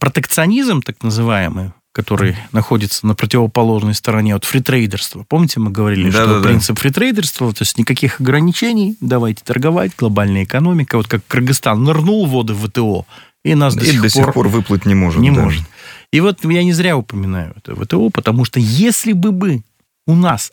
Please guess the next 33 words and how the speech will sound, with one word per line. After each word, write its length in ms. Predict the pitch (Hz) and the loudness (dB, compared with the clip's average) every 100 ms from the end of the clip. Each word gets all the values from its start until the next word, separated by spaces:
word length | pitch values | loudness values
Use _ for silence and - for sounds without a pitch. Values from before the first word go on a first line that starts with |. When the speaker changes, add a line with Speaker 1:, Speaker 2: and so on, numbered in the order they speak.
| - | -4
Speaker 1:
остались, 580 | 139 - 180 123 - - _ | -4 0 0 0 -4 -12 _
<clears throat> 760 | - 156 - - _ _ _ - | -2 -2 -2 -12 _ _ _ 0
если 420 | 131 180 196 202 | 2 2 0 -2
бы 180 | 160 185 | 0 0
вы, 260 | 175 135 - _ _ | 0 -2 -4 _ _
ес-, 400 | 139 139 180 - - - | -2 0 0 -2 -6 -8
блин, 340 | 107 101 95 _ _ _ _ - - - - - - | -6 -8 -14 _ _ _ _ -20 -20 -20 -20 -20 -4
если 400 | 127 185 - 170 | -2 0 0 -4
бы 380 | 107 120 120 - - _ _ - | -2 0 -2 -4 -14 _ _ -2
у 100 | 131 | 2
нас 360 | 139 131 101 - | 4 2 -2 -6
остались 580 | 120 117 - 151 110 - | -4 -4 -2 -2 -2 -4
механизмы 840 | 123 - 135 135 131 92 92 87 - _ _ _ | -4 -2 0 0 0 -2 -8 -10 -16 _ _ _
защиты 720 | 113 135 135 - 143 - - - _ | -2 0 0 -2 -4 -6 -16 -18 _
собственной 540 | - 127 - 113 110 | -4 -4 -2 0 0
промышленности, 920 | - 143 196 247 - 95 - - - _ _ - | 0 0 2 0 -4 -8 -10 -16 -20 _ _ -2
я 100 | 143 | 2
думаю, 240 | 190 180 | 2 2
у 40 | |
нас 220 | 170 151 - | 0 0 -2
не 80 | |
только 280 | 147 180 - | -2 -2 -2
бы 140 | 101 101 | -2 -4
автопром 480 | - 101 - 92 95 | -4 -6 -4 -4 -4
развивался, 580 | 101 101 98 - - _ _ | -6 -6 -8 -10 -18 _ _
согласитесь. 640 | - 110 127 120 - - - | -10 -4 -2 -2 -6 -10 -12
Speaker 2:
Конечно. 500 | - 120 123 95 - 139 | -4 -2 0 -2 -4 -6
Speaker 1:
А 80 | |
так 180 | 139 247 | -2 -2
как 160 | 175 - | -2 0
мы 160 | 160 | 2
их 160 | 127 - | 2 -2
утратили, 680 | 113 117 107 - 107 143 | -4 -2 -2 -2 -4 -4